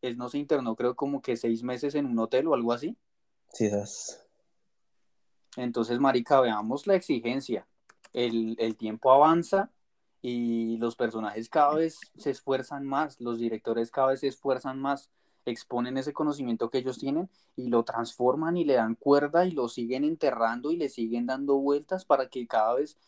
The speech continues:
Speaker 1: lo que vayan a consagrar o a ex-, a exponer hacia un público sea una idea totalmente, pf, parce, yo diría que a un nivel, po-, ¿cuál podría ser el término exacto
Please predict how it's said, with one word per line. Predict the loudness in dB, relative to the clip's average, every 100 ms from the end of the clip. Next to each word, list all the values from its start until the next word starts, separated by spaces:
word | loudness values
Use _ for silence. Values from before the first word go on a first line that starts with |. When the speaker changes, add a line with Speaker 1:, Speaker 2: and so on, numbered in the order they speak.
| _
Speaker 1:
lo | -6 -4
que | 0
vayan | 0 0 -4
a |
consagrar | -4 -4 -4 0 2 2 -2 _
o | -4 0 0 2 2
a | 2 0 -4
ex-, | -10 -10
a | -8 -6 -6 -8
exponer | -10 -14 -12 -6
hacia | -6 -8
un | -6
público | -4 -4 -6 -10 _ _ _ _
sea | 0 0
una | 0 -4
idea | 0 -2
totalmente, | -2 -2 0 -2 -4 -4 -2 -4 -6 _ _ _ _ -20
pf, | -20 -16 4
parce, | 4 4 4 2 2 2
yo | 4
diría | 6 6 6
que | 4 0 2 0 0
a | -2
un | 0
nivel, | 0 2 2 2 -4 -6 -10 -16 _ _ _ _ _ _ _ _ _ _ _ _ _ _ _ _ _ _ _ _
po-, | -2 0
¿cuál | -2 -2
podría | -2 -2
ser | -2 -6
el | -4
término | -4 -4 -8
exacto | -6 -4 -4 -6